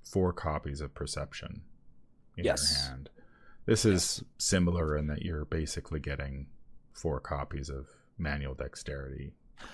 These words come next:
Speaker 2: True.
Speaker 1: With a slightly
Speaker 2: True.
Speaker 1: different benefit if you succeed, in this case,
Speaker 2: Yeah.
Speaker 1: the non-elite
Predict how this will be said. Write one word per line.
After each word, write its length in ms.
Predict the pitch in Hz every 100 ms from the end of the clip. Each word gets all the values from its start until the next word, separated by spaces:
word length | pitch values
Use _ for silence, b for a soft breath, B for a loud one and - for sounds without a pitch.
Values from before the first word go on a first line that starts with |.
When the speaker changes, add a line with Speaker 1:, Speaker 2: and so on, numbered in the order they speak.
| B B B - -
Speaker 2:
True. 320 | - 120 107 95
Speaker 1:
With 200 | 95 90
a 80 |
slightly 540 | 82 - 110 110 98 92
Speaker 2:
True. 80 | 90
Speaker 1:
different 500 | 87 - 87 82 - - - - -
benefit 680 | 104 98 95 85 82 73 71 -
if 240 | 85 -
you 100 | 82
succeed, 680 | - - - 78 67 69 71
in 120 | 71
this 200 | 71 -
case, 560 | - 71 67 - -
Speaker 2:
Yeah. 260 | 113 101 98
Speaker 1:
the 80 | 85
non-elite 520 | 80 71 71 73